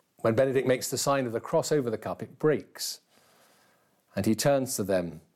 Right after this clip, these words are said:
calmly and says, "May Almighty God have mercy on you, brothers.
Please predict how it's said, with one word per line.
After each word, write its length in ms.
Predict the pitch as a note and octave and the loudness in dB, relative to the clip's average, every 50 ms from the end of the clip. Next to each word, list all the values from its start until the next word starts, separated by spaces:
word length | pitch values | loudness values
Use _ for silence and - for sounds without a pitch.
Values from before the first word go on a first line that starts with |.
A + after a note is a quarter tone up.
| _ _ _ _ _ _ _ _ _ _ _ _ _ _ _ _ _ _ _ _ _ _ _ - | _ _ _ _ _ _ _ _ _ _ _ _ _ _ _ _ _ _ _ _ _ _ _ -2
calmly 560 | - C#3 C#3 C#3+ C#3+ C#3 B2 A2 G#2+ G#2 G#2 | 2 2 4 4 4 2 2 2 2 2 2
and 300 | G2+ G#2 G#2+ G#2+ A2 G#2+ | 2 0 0 2 2 0
says, 380 | - - G2+ G2+ G2+ G2+ - | 0 0 0 0 0 0 0
"May 160 | - G2+ G2 G2 | 0 0 2 2
Almighty 520 | G2 G2+ G#2+ A#2 C3 D3 C#3+ - - E3+ | 2 2 2 2 0 0 0 0 -2 0
God 360 | D3+ - A#2 A#2 A2 A2 A2 | 2 2 2 4 2 2 0
have 220 | - G#2 G2 F2+ F2+ | -4 -8 -10 -8 -6
mercy 420 | G2 A#2 C3 C3+ - - - B2+ | -4 -2 -2 -2 -2 -2 -2 0
on 140 | G#2+ G2 G2 | 0 0 0
you, 120 | G2 G2 | -2 -2
brothers. 600 | F2+ F#2 F2+ E2+ E2+ D2 D2+ D2+ - - - - | -4 -4 -8 -8 -8 -10 -10 -8 -8 -10 -10 -10